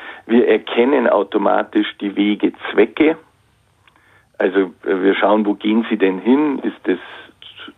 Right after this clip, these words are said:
zur Arbeit, in einem Büro oder zum Einkaufen, zum Sport? Und wir erkennen, mit welchem Verkehrsmittel sie das tun.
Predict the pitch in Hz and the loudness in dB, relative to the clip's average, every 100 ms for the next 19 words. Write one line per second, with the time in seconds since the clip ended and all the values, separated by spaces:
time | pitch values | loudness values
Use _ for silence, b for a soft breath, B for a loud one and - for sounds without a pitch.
0 | - 104 92 104 117 127 117 107 104 95 | -2 4 4 4 4 2 2 0 -2 -6
1 | 92 92 95 95 113 131 - 98 95 - | -4 0 2 4 4 4 2 -2 -4 -4
2 | 104 - 117 120 90 95 90 101 104 B | -4 0 0 2 2 2 2 -6 -8 B
3 | B B B - - 110 104 - - 110 | B B B -4 2 2 2 2 4 4
4 | 143 127 113 101 95 110 98 - 104 117 | 2 0 2 2 0 -2 -2 0 0 2
5 | 107 95 - 104 95 98 95 98 98 - | 0 -4 -6 -4 2 0 0 -2 -2 2
6 | 113 120 - - - - - - - 113 | 0 0 -4 -4 -4 -4 -4 -6 -4 -2
7 | 139 | -2